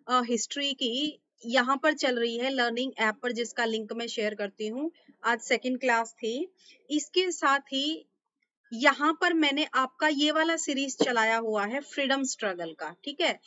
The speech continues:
तो Freedom Struggle में course में दे रखा है various stages, कितनी stage हैं मैं फिर से बता दूं, हमारा जो national movement है Freedom Struggle है उसकी तीन stage हैं, ठीक है। First stage थी moderate,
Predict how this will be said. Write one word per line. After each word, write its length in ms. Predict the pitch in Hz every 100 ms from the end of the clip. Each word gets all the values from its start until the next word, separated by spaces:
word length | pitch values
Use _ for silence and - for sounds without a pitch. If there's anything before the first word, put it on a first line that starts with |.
| - _
तो 80 | 311
Freedom 340 | 302 302 285 311
Struggle 400 | - 277 262 285
में 140 | 311
course 380 | 294 269 269 -
में 100 | 302
दे 100 | 262
रखा 280 | 254 247 262
है 180 | 254 294
various 600 | 277 247 240 247 277 285 285 269
stages, 760 | - 254 233 214 254 208 - _ _ _ _
कितनी 360 | 302 294 311 349
stage 360 | - 302 302 277
हैं 360 | 269 294 359
मैं 140 | 381 302
फिर 180 | 285 254
से 180 | -
बता 280 | 269 269 262
दूं, 220 | 247 294 359 403 _ _ -
हमारा 320 | 247 254 277
जो 140 | 277 311
national 540 | 285 262 247 - 302
movement 420 | 269 269 262 262
है 60 | 285
Freedom 300 | 285 262 277
Struggle 400 | 277 269 240 262
है 140 | 269 285 -
उसकी 380 | 247 - - 294 -
तीन 260 | 277 262 269
stage 460 | 269 - 240 202 202
हैं, 160 | 190 165 -
ठीक 180 | - 247
है। 160 | 330 247 - _ _
First 380 | - 269 294 -
stage 520 | 277 - 262 254 226 -
थी 500 | - 240 262 339 415 _ _ _
moderate, 880 | 233 240 262 254 269 294 285 214 165